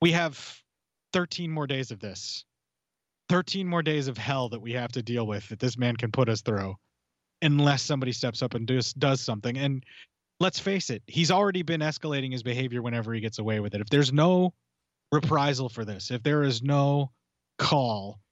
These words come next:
to do something about this, if there is no public rebuke from the Republicans, this is the death nail in their coffin.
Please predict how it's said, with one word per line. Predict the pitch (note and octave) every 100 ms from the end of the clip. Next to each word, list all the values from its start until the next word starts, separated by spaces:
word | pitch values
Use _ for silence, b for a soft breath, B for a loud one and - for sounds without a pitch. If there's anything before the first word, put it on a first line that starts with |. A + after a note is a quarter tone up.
| _ -
to | D#3+
do | C3+ E3+
something | D#3+ D3+ A#2 B2
about | A#2 G#2+ A2
this, | G#2+ -
if | A#2
there | D#3
is | D#3 C3+
no | D#3+ E3 E3+ F3
public | - - D#3 D#3 C#3+
rebuke | C3 A#2 B2 A2
from | - A#2
the |
Republicans, | A2+ A2+ A#2+ A2+ G#2+ G2+ G2 - _ _ _ _ _
this | E3+ F3
is | G#3+
the | G3+
death | F3 G#3 G3+ G#3
nail | G#3 G3
in | F3+
their | E3+
coffin. | D3+ F3 F3 C3+ G#2